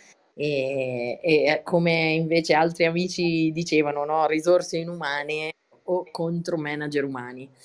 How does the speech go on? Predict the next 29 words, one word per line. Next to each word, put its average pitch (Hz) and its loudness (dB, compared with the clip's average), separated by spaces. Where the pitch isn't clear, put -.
Quindi 185 2
con 233 4
questo 294 2
noi 247 2
vi 214 -4
salutiamo, 277 0
vi 214 -6
diamo 214 0
appuntamento 226 -6
a - -12
settimana 220 -8
prossima, 285 -4
venerdì 190 0
mattina 202 -6
in 202 -4
diretta 214 -2
otto 226 -6
e 220 -8
quindici 214 -10
su 220 -4
Clubhouse 185 2
e 190 -6
su 196 -6
LinkedIn. 285 -6
Potete 233 0
riascoltare 220 -4
tutte 208 -10
le 196 -4
puntate 190 -2